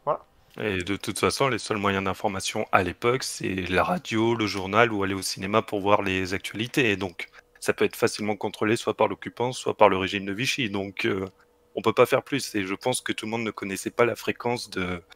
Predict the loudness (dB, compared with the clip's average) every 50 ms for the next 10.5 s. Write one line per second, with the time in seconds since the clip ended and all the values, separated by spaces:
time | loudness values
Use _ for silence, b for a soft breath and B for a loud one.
0 | _ _ _ _ -2 -2 0 -2 -6 -8 -8 -6 -6 -6 -4 -4 -2 -2 -2 -2
1 | 0 0 0 0 0 -2 -2 0 2 4 4 4 4 2 0 0 -4 -6 -6 -2
2 | 0 0 0 2 0 0 -2 -2 0 -2 -2 -2 -4 -8 -14 -12 -10 -10 -8 -8
3 | -10 -10 _ -10 -10 -10 -10 -12 -14 -10 -10 -10 -10 -12 _ _ _ _ _ _
4 | _ _ _ _ _ _ _ _ _ -4 -4 -2 -2 -2 -2 -2 0 0 2 0
5 | 0 0 -2 -8 -12 -16 _ _ _ _ _ _ _ _ _ _ _ _ _ _
6 | _ -6 -4 -4 -2 -2 -4 -4 -4 -4 -2 -2 0 0 0 0 0 0 0 0
7 | 0 -2 -4 -6 -6 -4 0 0 0 0 0 -2 -4 -4 -2 -4 -4 -4 -4 -4
8 | -2 0 2 2 2 2 2 0 0 -2 -6 -10 _ 0 2 4 4 4 2 -2
9 | -6 _ _ _ 0 2 2 2 2 2 2 2 0 -2 -4 -6 -8 -8 -4 -2
10 | 0 2 2 2 2 0 -2 -4 -6 -8